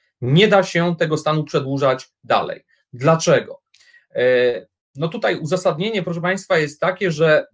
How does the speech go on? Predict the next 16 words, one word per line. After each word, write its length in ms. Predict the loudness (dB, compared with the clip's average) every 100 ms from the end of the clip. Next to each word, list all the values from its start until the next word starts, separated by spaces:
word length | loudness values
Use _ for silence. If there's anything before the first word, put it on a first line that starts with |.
| -10
stan 320 | -10 -4 -2 0
wyjątkowy 840 | -2 -2 0 0 2 0 0 -4 -14
wprowadza 680 | -12 -6 0 0 2 0 -2 -2
bardzo 440 | 0 2 0 -4
daleko 480 | -2 0 -2 -2 -4
i-, 160 | -4 -10 -20
idące, 760 | -14 -2 0 0 0 0 0 -4 _ _ -8
mm, 280 | -2 -2 2
obostrzenia. 840 | 2 2 0 -4 0 2 0 -4 -12 -20 2
To 160 | 4
jest 220 | 4 0 -4
stan 460 | 0 2 2 0 -2
o 320 | 4 4 4 -2 -2
bardzo 680 | 2 2 2 0 0 0 -4 -12 -14
wysokich 720 | -4 -4 0 0 0 -8 -10 -16 -6
rygorach, 800 | 0 0 4 4 4 0 -10